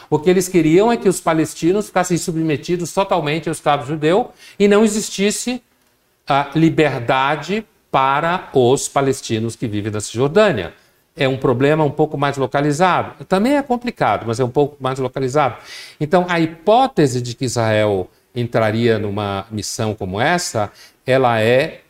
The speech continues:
institucionalmente, historicamente, politicamente, absolutamente impossível.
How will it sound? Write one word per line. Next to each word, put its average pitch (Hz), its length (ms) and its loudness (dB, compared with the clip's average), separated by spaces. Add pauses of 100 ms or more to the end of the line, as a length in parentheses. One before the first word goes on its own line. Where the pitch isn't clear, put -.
(460)
institucionalmente, 139 1080 -2
historicamente, 135 1040 -2
politicamente, 143 1200 -4 (880)
absolutamente 160 800 0
impossível. - 520 -10